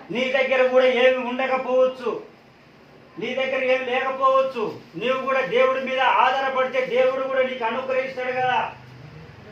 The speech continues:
నువ్వు చింతపడటం దేనికి? ప్రభు అక్కడ కార్యం జరిగించలేదా?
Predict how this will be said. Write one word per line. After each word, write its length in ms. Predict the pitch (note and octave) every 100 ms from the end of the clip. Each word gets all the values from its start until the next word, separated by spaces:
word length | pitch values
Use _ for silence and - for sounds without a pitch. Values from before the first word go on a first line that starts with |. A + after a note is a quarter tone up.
| - - - - G3+
నువ్వు 180 | B3+
చింతపడటం 720 | A#3 A#3 C4 B3+ C4 C4 C4 B3
దేనికి? 500 | C4 C4 C4 C4 C4+
ప్రభు 300 | G#3 B3 C4+
అక్కడ 360 | C4 C4 B3+
కార్యం 380 | A3 B3 C4+ B3+
జరిగించలేదా? 920 | C4 C4 C4 A#3 B3+ B3+ B3+ B3+ -